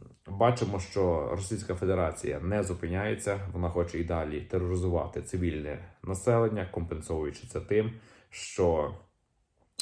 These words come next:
е, в неї фактично немає ніяких великих успіхів на полі бою. Так, вони потрошки просуваються, але, е, я думаю, кожен з вас розуміє, що для так званої Другої армії світу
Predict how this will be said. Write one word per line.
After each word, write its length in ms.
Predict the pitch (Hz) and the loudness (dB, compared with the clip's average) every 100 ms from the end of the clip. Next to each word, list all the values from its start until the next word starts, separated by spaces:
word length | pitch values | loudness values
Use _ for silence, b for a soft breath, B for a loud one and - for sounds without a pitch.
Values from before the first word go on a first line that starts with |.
| 87 | -2
е, 140 | 82 82 | -2 -2
в 100 | 90 | -2
неї 280 | 104 95 85 | 0 2 2
фактично 640 | - 80 - 107 - 95 85 | 0 -4 -2 -4 -2 -2 -2
немає 440 | 78 82 90 87 78 | -2 0 2 2 0
ніяких 460 | 85 82 - - | 0 0 -2 -4
великих 680 | 87 104 101 87 - - - | 2 4 4 2 -4 -8 -6
успіхів 600 | 107 - - 98 - 92 87 - | -6 -6 -8 -6 -2 -2 -2 -8
на 80 | |
полі 480 | 78 - 80 80 76 - | -8 -2 -2 0 -4 -8
бою. 380 | 73 76 55 - - _ | -4 -2 -2 -8 -16 _
Так, 240 | - 123 95 | -2 0 0
вони 280 | 92 92 85 - _ | 2 2 0 -6 _
потрошки 460 | - 85 90 82 - | -2 2 0 0 -10
просуваються, 800 | - 90 95 101 107 92 - 82 | -8 -4 0 4 2 0 -4 0
але, 440 | 92 90 82 69 B B B B B B | 2 4 2 -2 B B B B B B
е, 100 | - | 0
я 80 | 85 | 2
думаю, 320 | 110 104 98 | 4 4 4
кожен 280 | - 87 82 | 2 2 4
з 40 | |
вас 220 | 85 76 78 | 2 2 -2
розуміє, 420 | 80 90 104 92 | -2 -2 0 0
що 240 | - 87 | 0 0
для 460 | 82 80 76 73 76 - | 0 0 0 -2 -4 0
так 140 | 92 | 0
званої 560 | 90 98 90 82 78 78 | 2 4 4 4 -2 -2
Другої 440 | 95 85 80 78 | 0 0 -2 -2
армії 480 | 80 80 76 76 69 | 0 0 -2 -6 -8
світу 580 | - 117 120 120 92 | -4 2 2 4 2